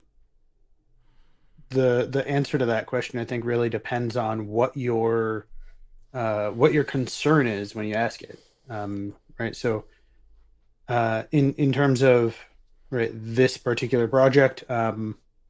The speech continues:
you know, I, so I don't, I don't do a ton of JavaScript.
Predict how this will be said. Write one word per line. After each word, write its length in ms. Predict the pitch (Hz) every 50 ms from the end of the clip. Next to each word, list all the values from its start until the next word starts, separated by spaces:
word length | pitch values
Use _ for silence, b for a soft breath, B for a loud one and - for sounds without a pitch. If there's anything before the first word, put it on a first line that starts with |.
| _ _ - _ _ _ _ _ -
you 60 | 113
know, 60 | 110 -
I, 220 | 120 117 120 - - - - - - _
so 240 | - - 131 107 101 _ _ _ _ _ - - _ _ -
I 60 | 143
don't, 180 | 127 123 113 117 -
I 80 | 123
don't 160 | 120 117 110 -
do 160 | 123 117 113
a 40 | 110
ton 200 | - - 123 113
of 80 | 107 110
JavaScript. 600 | 127 113 107 110 - - - 107 101 - -